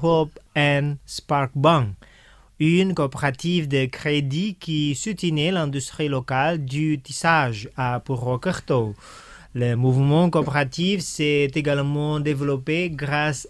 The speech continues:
à Budi Utomo, qui a fondé un, une coopérative familiale.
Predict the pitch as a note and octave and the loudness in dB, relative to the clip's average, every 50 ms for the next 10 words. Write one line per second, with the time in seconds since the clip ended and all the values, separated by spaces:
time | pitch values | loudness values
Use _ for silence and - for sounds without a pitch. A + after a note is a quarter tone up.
0 | _ - C#3+ C3+ C3+ C3+ C3+ C3+ C3+ C3+ - _ - B2+ B2+ D3 F3 F3+ D3 C3+ | _ -2 0 0 2 2 2 2 0 0 -2 _ -8 -4 -2 0 2 2 2 2
1 | C#3+ B2+ B2 - D3 C#3+ D3 D#3+ F#3+ B3+ C#4+ C#4 F#3 - - F#3+ D#3 E3+ E3+ C#3+ | 2 0 0 0 0 0 2 2 0 0 -2 -4 -6 -4 -4 -4 -2 -2 -2 -4
2 | - - G#3 G3+ F#3 D#3+ D3 C#3+ D#3 F3 F#3 - - - E3 D#3 D#3 D#3 D3+ D3+ | -2 -2 -2 0 0 2 2 4 4 2 0 -2 -4 -4 -2 -2 0 0 0 -2
3 | D#3 D#3+ E3+ - - - - - - G#3 A#3 B3 A#3 F#3 F#3+ E3 D#3 - C#3 D3 | -2 -4 -8 -10 -16 -20 -20 -10 -4 -2 -2 -2 0 0 0 0 0 2 0 0
4 | C#3 C3 - C#3+ C#3 C3+ B2 C3 - - - - C3 B2+ B2+ B2 C#3 D3+ C#3+ B2 | 0 0 0 -2 -2 -2 -2 -4 -10 -12 -8 -6 -4 -2 -2 0 0 2 0 0
5 | A2 G2 G2 | -2 -6 -10